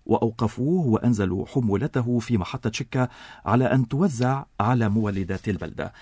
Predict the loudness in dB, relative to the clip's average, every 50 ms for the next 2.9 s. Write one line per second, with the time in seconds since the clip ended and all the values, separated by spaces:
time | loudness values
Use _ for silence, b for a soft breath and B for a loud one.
0 | B B B -2 -2 0 0 0 -2 -4 -2 -2 -2 0 0 0 2 2 2 2
1 | 0 0 -2 -2 -2 -2 -4 -4 -4 -4 -6 -6 -6 -4 -4 -4 -2 -2 -2 -2
2 | -2 -4 -4 -4 -2 -4 -4 -6 -4 -4 -4 -4 -4 -4 -4 -6 -6